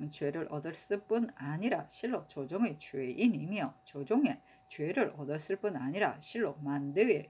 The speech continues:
죄인입니다. 죄악이 이와 같으니 죽기 전에 크게 형벌을 바루었던들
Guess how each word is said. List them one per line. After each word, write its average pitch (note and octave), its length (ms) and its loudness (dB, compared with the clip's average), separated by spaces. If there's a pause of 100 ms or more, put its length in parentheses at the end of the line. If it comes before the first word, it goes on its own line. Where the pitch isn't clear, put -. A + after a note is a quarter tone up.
(280)
죄인입니다. D3+ 1160 0 (460)
죄악이 D3+ 540 0 (100)
이와 D3+ 440 -4
같으니 D3+ 640 -4
죽기 A3+ 260 -4
전에 C#4+ 240 0
크게 A3+ 320 -2
형벌을 F#3 480 -2
바루었던들 D#3 1080 0